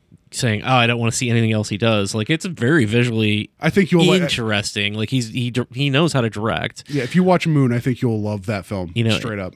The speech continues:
Speaker 1: and I'm really interested at some point to sit down and watch Warcraft and just watch it as somebody who knows literally nothing about the video game. Like, I know,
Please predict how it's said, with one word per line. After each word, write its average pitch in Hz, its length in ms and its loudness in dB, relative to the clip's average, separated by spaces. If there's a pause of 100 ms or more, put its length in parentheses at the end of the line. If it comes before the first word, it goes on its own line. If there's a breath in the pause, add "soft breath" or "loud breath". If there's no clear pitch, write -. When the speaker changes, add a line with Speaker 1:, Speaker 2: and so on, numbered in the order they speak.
Speaker 1:
and 131 140 4
I'm 131 280 2
really 151 320 2
interested 139 380 0
at 117 140 0
some 120 160 -4
point 117 260 -4
to 110 140 -8
sit 110 140 -6
down 107 280 -2
and 107 220 -4
watch 110 280 -2
Warcraft 107 460 0
and 110 80 -4
just 107 100 -8
watch 120 300 0
it 113 40 -4
as 104 40 -4
somebody 117 200 -2
who 123 120 2
knows 117 220 2 (340 loud breath)
literally 143 560 4
nothing 117 800 0 (400)
about 113 480 0
the 110 60 -4
video 101 380 0
game. - 320 -8
Like, 110 300 -4
I 120 180 0
know, 127 360 4